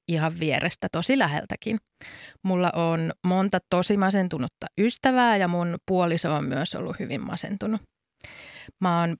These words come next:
tietenkin saanut häneltä myös luvan puhua hänen kokemuksestaan, joten en puhu täällä ohi suuni. Arki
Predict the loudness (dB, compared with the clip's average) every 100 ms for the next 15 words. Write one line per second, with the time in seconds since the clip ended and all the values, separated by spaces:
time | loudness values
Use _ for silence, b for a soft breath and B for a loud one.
0 | _ -4 -4 -4 -4 -2 -4 -4 -4 -4
1 | -4 -6 -6 -8 -10 _ -4 0 2 2
2 | -2 -2 0 0 -2 -6 -8 -10 -8 -4
3 | -4 -4 -4 -6 -6 -6 -6 -6 -8 -6
4 | -6 -4 -6 -6 -6 -6 -6 -10 _ -16
5 | -4 0 0 0 -2 0 0 -2 -4 _
6 | B B B B B B B B B 0
7 | 4 6 4 2